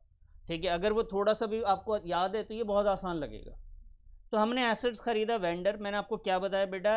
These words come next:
as sundry assets कब लिखना है? जब assets का name नहीं हो। Vendor कब लिखना है? जब party का name नहीं हो। तो party का name अगर दिया रहता तो हम ये लिखते, वेंडर मतलब होता है बेचने वाला।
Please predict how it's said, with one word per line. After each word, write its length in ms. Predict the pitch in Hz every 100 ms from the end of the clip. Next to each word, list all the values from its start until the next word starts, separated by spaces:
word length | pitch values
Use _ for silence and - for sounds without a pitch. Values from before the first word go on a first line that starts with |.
| - 165
as 200 | 160 -
sundry 360 | 180 185 190 214
assets 320 | 208 214 214 -
कब 200 | 196 196
लिखना 300 | 190 202 214
है? 60 |
जब 160 | 208 190
assets 340 | 185 202 185
का 140 | 220 202
name 280 | 196 226 392 - - - - - - - - 160
नहीं 440 | 175 185 180 151
हो। 160 | 113 - - -
Vendor 360 | 160 180 196 226
कब 220 | 226 220
लिखना 340 | 214 196 208 214
है? 280 | 214 214 214
जब 160 | 214
party 300 | 196 190 208
का 140 | 196 208
name 280 | 214 254 427 - - - - - - 190
नहीं 360 | 190 175 147 107
हो। 80 | - - -
तो 60 | 220
party 340 | 214 208 202 240
का 80 |
name 280 | 226 220 226
अगर 180 | 226 220
दिया 240 | 196 214
रहता 320 | 214 190 175 170 - - - - 220
तो 60 |
हम 100 | 208
ये 100 | 196
लिखते, 260 | 170 - 156
वेंडर 320 | 185 208 233
मतलब 340 | 233 226 220
होता 200 | 196 214
है 60 | 226
बेचने 320 | 190 190 190
वाला। 240 | 127 90